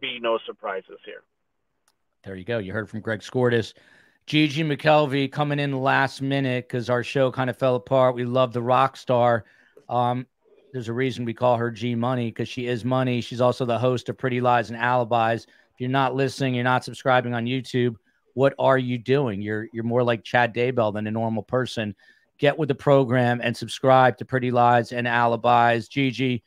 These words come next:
Speaker 2: your final thoughts. This is gonna be a long haul here. We're gonna have you, uh, on our show a lot in the coming weeks.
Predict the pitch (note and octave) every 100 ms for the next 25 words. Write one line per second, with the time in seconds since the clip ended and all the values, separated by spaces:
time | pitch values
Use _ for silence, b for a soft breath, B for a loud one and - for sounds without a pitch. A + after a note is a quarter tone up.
0 | _ _ _ _ - C3 C3 C3+ B2+ A#2+
1 | - C3 B2 A#2+ - A#2 A#2+ A2+ B2 A2
2 | A#2 A2 G#2+ G2+ G2+ A2+ A#2+ A#2+ A#2+ A2+
3 | G#2 G2+ G2 G2 G#2+ G#2+ G2 G#2+ G#2+ G#2
4 | G2+ G2+ G#2 G#2 G2 A2 G#2 G2+ G#2 G2
5 | F#2+ _ G#2 F#2+ F#2+ E2+ _ -